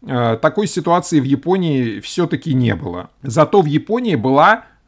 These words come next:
с самого начала, с самого ре-, начала реставрации Мэйдзи гипертрофированная роль военных. Причём это были не просто такие аполитичные служаки, как, например, в Российской империи,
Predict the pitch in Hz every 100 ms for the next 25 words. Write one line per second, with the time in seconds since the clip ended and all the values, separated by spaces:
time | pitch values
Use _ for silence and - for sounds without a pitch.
0 | 175 156 - 165 147 127 117 113 107 135
1 | 123 170 196 - 151 131 127 117 113 120
2 | 113 131 113 107 123 110 101 - 110 135
3 | 214 214 208 202 _ 120 123 160 123 143
4 | 135 190 214 185 151 131 127 175 143 135
5 | 107 92 85 80 _ _ 127 120 160 151
6 | 135 143 139 143 - 208 240 - 127 117
7 | 117 131 113 123 135 135 139 - 131 117
8 | 139 135 - 110 - 92 - 92 - -
9 | 127 165 123 120 107 101 123 - 113 -
10 | 113 110 107 95 98